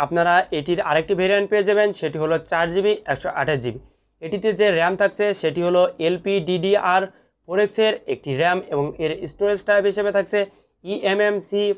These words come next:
ফাইভ পয়েন্ট ওয়ান, যা মোটামুটি বলা যায় বাজেটের মধ্যে ভালোই অফার করছিল Realme। এবার কথা বলা যাক এর ব্যাটারি সেকশন নিয়ে। তবে এর ব্যাটারি সেকশনে এই ফোনটির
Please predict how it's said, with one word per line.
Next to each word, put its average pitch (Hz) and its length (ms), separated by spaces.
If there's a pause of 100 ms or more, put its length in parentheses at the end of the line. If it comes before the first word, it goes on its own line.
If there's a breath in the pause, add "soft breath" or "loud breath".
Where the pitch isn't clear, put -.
(160)
ফাইভ 160 180 (100)
পয়েন্ট 180 260
ওয়ান, 123 200 (480)
যা 190 120 (140)
মোটামুটি 190 420
বলা 196 220
যায় 196 200
বাজেটের 165 420
মধ্যে 190 220 (200)
ভালোই 170 220 (100)
অফার 190 240
করছিল 196 260 (240)
Realme। 123 400
এবার 190 180
কথা 202 200
বলা 208 220
যাক 202 160 (120)
এর 131 140
ব্যাটারি 170 360
সেকশন 185 340
নিয়ে। 185 120 (140)
তবে 185 200
এর 196 100
ব্যাটারি 214 320
সেকশনে 214 400 (220)
এই 160 120
ফোনটির 185 320